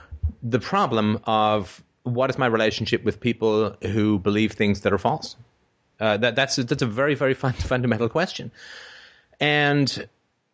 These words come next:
I would, uh, I would argue this, uh, from the, from this standpoint. I don't believe that if what we're doing here is quite new, and I,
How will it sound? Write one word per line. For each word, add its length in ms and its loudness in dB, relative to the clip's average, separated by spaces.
I 240 2
would, 360 -2
uh, 160 2
I 120 2
would 120 2
argue 360 2
this, 500 0
uh, 80 0
from 180 2
the, 80 2
from 160 0
this 160 2
standpoint. 560 0
I 120 2
don't 240 0
believe 600 2
that 480 0
if 180 0
what 160 0
we're 80 0
doing 280 0
here 220 0
is 100 -2
quite 280 -2
new, 340 0
and 140 -4
I, 140 -2